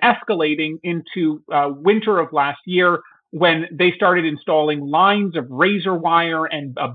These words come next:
buoy barrier in the river outside of Eagle Pass, all to stop migrants who were crossing the border and turning themselves into the Border Patrol. This came to a head in January, uh, after a,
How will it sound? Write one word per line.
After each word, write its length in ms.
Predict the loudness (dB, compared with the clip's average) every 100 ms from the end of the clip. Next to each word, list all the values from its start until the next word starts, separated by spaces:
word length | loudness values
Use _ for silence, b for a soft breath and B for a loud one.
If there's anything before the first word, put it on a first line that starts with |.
| 0
buoy 380 | 2 2 -2 0
barrier 480 | 2 2 0 -2
in 140 | -4 -6
the 80 | -10
river 500 | -4 -2 0 0 0
outside 400 | -2 -2 -2 -2
of 60 |
Eagle 320 | -4 -6 -6
Pass, 240 | -2 -2 -2 0
all 220 | 2 2
to 100 | -2
stop 260 | 0 2 2
migrants 440 | -4 -6 -8 -6 -6
who 100 | -4
were 380 | 0 0 0 -4 b b _ _ _ _
crossing 380 | -2 -2 -2 -4
the 60 |
border 360 | -2 -2 0 0
and 140 | 0 -6 -8
turning 220 | -6 -6
themselves 400 | -4 0 0 -2
into 160 | -10
the 80 | -6
Border 300 | 0 2 2
Patrol. 560 | -2 -8 -12 -14 -16 -20 _ _ _ _ _ _ _ _ _ _
This 260 | -4 2 2 0 -4
came 220 | 0 0
to 160 | 0 0
a 40 |
head 400 | 0 -2 2 2
in 240 | 0 -4 -4
January, 720 | 0 0 0 -4 -4 -6 0
uh, 200 | 0 0 0
after 440 | 0 0 0 0
a, 200 | 0 -2